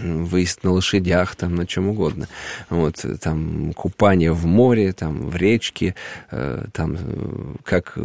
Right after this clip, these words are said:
нужно разводить костры, как ставить палатки, всему это обучают, обучаем детей.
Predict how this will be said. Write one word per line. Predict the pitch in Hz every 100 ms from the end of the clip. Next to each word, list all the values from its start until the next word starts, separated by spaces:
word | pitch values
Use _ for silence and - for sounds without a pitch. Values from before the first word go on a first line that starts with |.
| 85
нужно | - 87 82 80 76
разводить | 85 87 87 82 -
костры, | 92 - - 87 104
как | - 90
ставить | - 107 107 -
палатки, | - 82 85 107 - 92 - -
всему | - 87
это | 78 85
обучают, | 85 85 - 104 95 90 - -
обучаем | - 82 82 - 113 110
детей. | 95 - 95